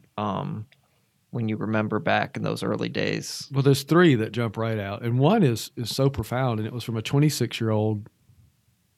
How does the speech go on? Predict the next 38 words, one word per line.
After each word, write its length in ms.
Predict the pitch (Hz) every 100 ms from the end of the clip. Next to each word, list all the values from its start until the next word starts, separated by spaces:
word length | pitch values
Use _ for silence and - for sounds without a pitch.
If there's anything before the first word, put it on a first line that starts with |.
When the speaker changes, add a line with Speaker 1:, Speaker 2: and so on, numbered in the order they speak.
| _ -
Speaker 2:
young 260 | 120 123
man. 360 | 113 107 87 104 -
Speaker 1:
Mm-hmm. 260 | 123 113 110
Speaker 2:
Is 100 | 107
the, 60 | 117
I 260 | 107 _ -
think, 160 | 135 135
politically 340 | 135 127 127
correct 300 | 110 117 120
to 40 |
say 220 | 113 120 117
that. 340 | 107 110 139
Child 460 | 127 180 147 127 117
would 160 | 120
be 120 | 117
another 280 | 117 127 131
way 100 | 110
to 100 | 101
say 80 | 117
Speaker 1:
Yeah. 280 | 127 113 104
Speaker 2:
it. 60 | - - - -
But 100 | 160
he's 120 | 170
twenty-six, 640 | 202 226 233 180 165 - - - - -
and 100 | 156
I'm, 460 | 170 254 214 151 -
I'm 220 | 156 214 196
whining 680 | 147 151 160 135 95 98 107 _ _
the 80 | 135
first 360 | 160 151 - - _ _ _ _ _ _
several 340 | - 175 175
days 340 | 143 139 139 135
here 240 | 139 127
because 340 | 120 - 123 -
of 80 |
the 80 | 120
phone 380 | - 151 160 143
rule. 420 | 107 107 - -